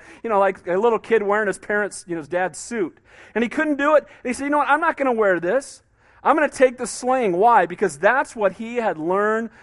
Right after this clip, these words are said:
to protect the sheep with. He had been faithful in that, those smaller things, and now God's gonna use him in the greater things. He'd been faithful when nobody was watching,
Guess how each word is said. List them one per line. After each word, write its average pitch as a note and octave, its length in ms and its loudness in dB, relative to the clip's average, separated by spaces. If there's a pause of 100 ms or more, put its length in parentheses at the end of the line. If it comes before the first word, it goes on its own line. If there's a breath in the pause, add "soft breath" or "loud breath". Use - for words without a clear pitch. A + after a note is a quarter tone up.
to F#3 100 -8
protect G3 400 -2
the G3+ 80 -8
sheep F3+ 340 -10
with. - 380 -8 (540 soft breath)
He A3+ 80 -4
had C4 100 -2
been A3 140 0
faithful B3 540 0
in G#3+ 120 2
that, A3+ 300 0
those F#3+ 180 -2
smaller A#3+ 400 2
things, B3 280 -6
and G3+ 60 -4
now E3 100 0
God's A3 400 2
gonna A3+ 160 -2
use A3+ 220 -6
him A3+ 100 -4
in A3 60 -4
the G#3+ 60 -4
greater G3+ 300 0
things. E3+ 320 -6 (240 loud breath)
He'd B3+ 180 -6
been A#3+ 160 -2
faithful B3 440 2
when A3+ 160 0
nobody B3 320 2
was G3 180 -2
watching, B3 520 0